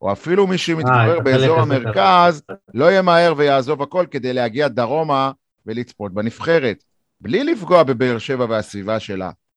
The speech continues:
Speaker 1: תודה, גידי. אין שם מספיק אוהדים שיבואו למלא את טוטו טרנר כדי לעודד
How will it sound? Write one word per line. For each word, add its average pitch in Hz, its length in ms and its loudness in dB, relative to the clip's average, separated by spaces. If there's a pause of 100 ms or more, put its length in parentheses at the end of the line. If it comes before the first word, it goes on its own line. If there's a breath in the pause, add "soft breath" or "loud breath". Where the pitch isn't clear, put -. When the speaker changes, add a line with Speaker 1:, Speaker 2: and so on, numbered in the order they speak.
Speaker 1:
תודה, 104 300 -4
גידי. 120 420 -6 (580)
אין 156 200 2
שם 165 300 2
מספיק 127 460 -4
אוהדים 120 400 0
שיבואו 110 400 -4
למלא 120 340 0
את 107 80 -10
טוטו 127 240 -2
טרנר 113 340 -2
כדי 127 300 -4
לעודד 123 320 0